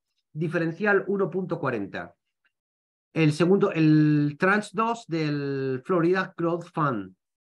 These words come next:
diez cincuenta, benchmark siete veinte, diferencial tres veinte. Ah, el credit, el Florida Growth Fund one credit, ocho setenta, dos cincuenta, seis veinte de diferencial positivo.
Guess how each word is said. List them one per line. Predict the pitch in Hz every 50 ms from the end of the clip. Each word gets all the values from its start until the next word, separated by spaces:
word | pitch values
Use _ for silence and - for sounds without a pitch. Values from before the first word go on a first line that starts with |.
| _ _ _ _
diez | 147 139 185 196 196
cincuenta, | 196 208 190 180 180 160 147 131 120 107 - 104 92 92 95 - _ _ _ _
benchmark | 131 147 196 202 170 - 135 123 110 110
siete | - - - 196 175 165 156
veinte, | 143 127 110 104 - 107 95 85 78 - _ _ _ _ _
diferencial | - 139 165 151 175 160 156 156 151 190 180 156 143 131
tres | - 175 175 165 160
veinte. | 139 127 113 104 92 87 - 82 78 76 - _ _ _ _ _ _ _ _ _ _ _ _ _ _ _
Ah, | - 143 139 139 135 135 151
el | 156 156 156 151 147 151 147 147 147 143 - -
credit, | - 190 185 151 127 104 - - - - _ _ _ _ _ _ _ _ _ _ _ _ _ _ _ _ _ -
el | 139 147 147
Florida | 143 - 170 160 175 208 214 214
Growth | 190 170 190 190 202 196 190
Fund | - 190 185 185 185 180 156
one | 160 175 175 175 180 180 180
credit, | - - 165 143 117 107 101 - _ _ _ _ _ _ _ _
ocho | - 180 180 - 214
setenta, | - 190 156 180 160 135 117 - 110 104
dos | 110 - 190 196 190
cincuenta, | - 196 170 156 160 143 131 117 131
seis | 127 - 190 185 151 151
veinte | 185 190 190 - 175
de | 160
diferencial | 147 143 139 - 143 135 131 - 175 151 135
positivo. | 139 131 - 135 110 113 101 90 85 76 -